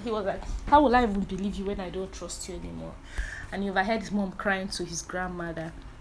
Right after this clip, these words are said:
Tio does not trust her anymore, and Tio is going to go and live with them, and he, she feels that she has lost Tio. And the grandmother was like,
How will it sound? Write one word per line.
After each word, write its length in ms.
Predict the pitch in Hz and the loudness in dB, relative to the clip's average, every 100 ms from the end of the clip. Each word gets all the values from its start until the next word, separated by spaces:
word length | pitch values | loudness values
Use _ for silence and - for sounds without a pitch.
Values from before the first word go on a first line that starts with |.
| - - - - - - - - - - - - - - - - - - - - | -18 -18 -16 -16 -16 -18 -18 -16 -10 -12 -12 -18 -18 -16 -16 -18 -18 -18 -12 -2
Tio 200 | 220 196 | 0 2
does 200 | 180 185 | 0 -2
not 140 | 185 | -4
trust 260 | - 175 185 | -4 -4 -2
her 60 | |
anymore, 380 | 175 175 175 170 | -2 -2 -2 -4
and 120 | 170 | -4
Tio 160 | - 202 | -2 -2
is 120 | 185 | -2
going 120 | 185 | -4
to 100 | - | -6
go 100 | - | -4
and 200 | 175 170 | -2 -2
live 180 | 175 160 | -2 -4
with 180 | 170 - | -6 -4
them, 320 | 170 170 170 | -2 -2 -4
and 120 | 165 | -6
he, 80 | 170 - - | -8 -10 -8
she 220 | - - | -8 -8
feels 360 | - 202 196 | -6 -4 -4
that 140 | 170 165 | -4 -6
she 120 | 165 | -4
has 220 | 156 156 | -4 -4
lost 420 | 185 180 - - | -6 -6 -6 -8
Tio. 140 | 180 175 | -6 -4
And 140 | 190 | -2
the 60 | 226 | 0
grandmother 400 | 302 320 277 240 | 2 2 4 4
was 140 | 202 | 2
like, 160 | 190 | -2